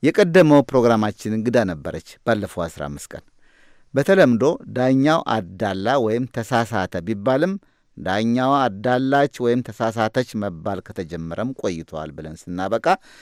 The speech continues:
እስከ ኢንተርናሽናል ሬፈሪ ወይም ዓለም አቀፍ ዳኝነት ከደረሰችው በአሁኑ ሰዓት ቶሮንቶ ካናዳ ነዋሪ ከሆነችውና በአሁኑ ዓመት እዚያው ቶሮንቶ በተካሄደው የኢትዮጵያውያን ስፖርት በዓል ላይ በተለይም የእግር ኳሱን ከመሩት ዳኞች ብቸኛዋና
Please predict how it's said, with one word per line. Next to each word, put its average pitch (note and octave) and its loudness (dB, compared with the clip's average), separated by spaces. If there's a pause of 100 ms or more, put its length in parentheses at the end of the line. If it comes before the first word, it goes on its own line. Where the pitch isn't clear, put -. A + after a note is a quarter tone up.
(240)
እስከ D#3 2
ኢንተርናሽናል D3 0
ሬፈሪ B2 0
ወይም B2+ 2
ዓለም A2+ 0
አቀፍ A#2 -6
ዳኝነት A2 -2
ከደረሰችው F2+ -8 (400)
በአሁኑ B2 2
ሰዓት C3+ -2
ቶሮንቶ C3 -4
ካናዳ A2+ 0
ነዋሪ G2+ -2
ከሆነችውና F2+ -10 (380)
በአሁኑ C#3+ 2
ዓመት D3 0
እዚያው C3 0
ቶሮንቶ A#2 -2
በተካሄደው G#2 -4
የኢትዮጵያውያን G2+ -2
ስፖርት - -6
በዓል G#2 0
ላይ D#3 2 (280)
በተለይም D#3+ 0
የእግር B2+ -2
ኳሱን A#2+ -2
ከመሩት A#2+ -2
ዳኞች A2+ -2
ብቸኛዋና A#2+ -4